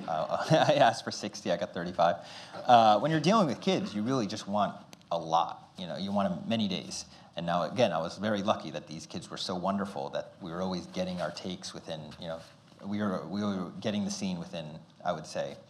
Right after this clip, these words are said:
or shots, that is, we were getting the shots within two or three takes. Um, uh, we did not take over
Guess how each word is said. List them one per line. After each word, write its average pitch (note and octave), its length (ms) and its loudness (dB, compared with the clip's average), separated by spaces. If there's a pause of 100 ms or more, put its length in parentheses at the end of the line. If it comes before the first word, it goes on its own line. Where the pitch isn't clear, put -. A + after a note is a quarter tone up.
(360)
or G2 220 -6
shots, - 460 2
that C#2+ 160 -6
is, D2 180 -12
we F#3+ 80 -6
were G3 60 -4
getting G3 200 -2
the F#2 60 -2
shots - 380 0
within E2+ 280 -12
two - 160 -12
or E2+ 60 -8
three - 180 -12
takes. - 400 -14 (380)
Um, G2+ 720 6 (640)
uh, G3 380 6
we G#2 100 0
did F#2 160 -2
not G2+ 460 2 (720)
take A2+ 320 -8
over G#2+ 580 0